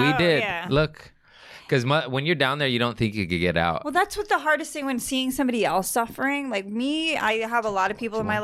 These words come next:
Speaker 2: that?
Speaker 1: life, uh, please, who I love dearly, who struggle with food addiction. And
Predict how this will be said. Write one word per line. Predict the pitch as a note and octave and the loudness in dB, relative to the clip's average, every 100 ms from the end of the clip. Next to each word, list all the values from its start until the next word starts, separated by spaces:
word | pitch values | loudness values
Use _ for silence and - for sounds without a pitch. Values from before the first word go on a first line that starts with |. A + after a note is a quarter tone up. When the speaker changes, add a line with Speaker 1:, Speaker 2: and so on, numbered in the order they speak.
| G#3 | 0
Speaker 2:
that? | |
Speaker 1:
life, | A3+ - - | -2 -8 -12
uh, | G3 - | -12 -10
please, | F#3+ F#3+ - - - - - | -12 -10 -14 -20 -20 -20 -10
who | B3 B3+ A#3 A3 | -2 2 4 2
I | - A3+ | 2 0
love | A3 G#3+ G3 | 2 0 0
dearly, | F3+ F#3+ G#3 A#3+ B3 | -6 -6 -4 -2 -2
who | - G#3+ | -4 -8
struggle | - G#3+ G3 G#3 | -4 -2 0 -2
with | F3 | -6
food | - F#3 F#3+ | -8 -6 -4
addiction. | G#3+ A#3 A#3 - C4 D#4 - - - - - | -4 -6 -6 -6 -6 -6 -12 -20 -20 -10 -2
And | G#3 G3+ F#3+ F#3+ G3 | 2 2 0 -4 -12